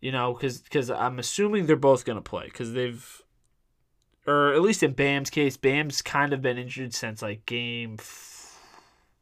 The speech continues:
five, I wanna say, maybe even four, game four of that Celtics series. He's been shaken up. That shoulder, his left arm, some-, whatever it is, is just not right. But he's been playing through the pain, um, and I think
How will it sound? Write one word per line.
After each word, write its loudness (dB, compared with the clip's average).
five, 2
I -6
wanna -4
say, -4
maybe 0
even -2
four, -2
game -4
four 4
of 2
that -6
Celtics 0
series. -8
He's 2
been 0
shaken 0
up. -8
That -6
shoulder, 0
his -8
left -4
arm, -4
some-, -4
whatever 0
it -4
is, -6
is 0
just 0
not 4
right. 0
But -6
he's 0
been -2
playing 2
through 0
the -2
pain, -4
um, -4
and -2
I -2
think 2